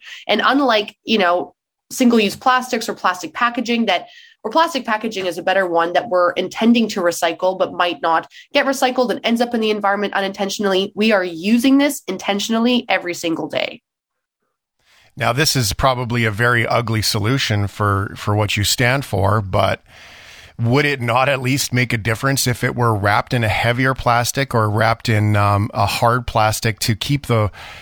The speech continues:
Speaker 2: keep the friction off of that? Something more durable, at least in the, I mean, I realize that's a lesser of the evil
Speaker 1: Lesser of
Speaker 2: scenario, but you
Speaker 1: evil.
Speaker 2: still end up with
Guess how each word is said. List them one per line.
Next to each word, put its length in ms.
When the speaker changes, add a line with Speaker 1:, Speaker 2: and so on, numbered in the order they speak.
Speaker 2:
keep 200
the 60
friction 480
off 240
of 200
that? 320
Something 320
more 240
durable, 720
at 100
least 400
in 160
the, 80
I 80
mean, 240
I 60
realize 320
that's 180
a 60
lesser 420
of 140
the 160
evil 180
Speaker 1:
Lesser 240
of 60
Speaker 2:
scenario, 340
but 120
you 60
Speaker 1:
evil. 40
Speaker 2:
still 300
end 120
up 120
with 180